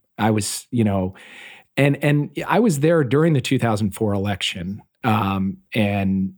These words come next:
uh, obviously Bush won, Kerry lost.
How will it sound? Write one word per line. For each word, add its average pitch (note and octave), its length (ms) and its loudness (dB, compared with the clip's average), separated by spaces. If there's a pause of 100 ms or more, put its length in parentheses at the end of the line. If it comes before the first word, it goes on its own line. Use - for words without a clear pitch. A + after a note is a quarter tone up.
(120)
uh, F#2+ 360 -2
obviously G2+ 440 -2
Bush F#2 560 -4
won, G2+ 420 0
Kerry F#2+ 280 -2
lost. G2 500 -2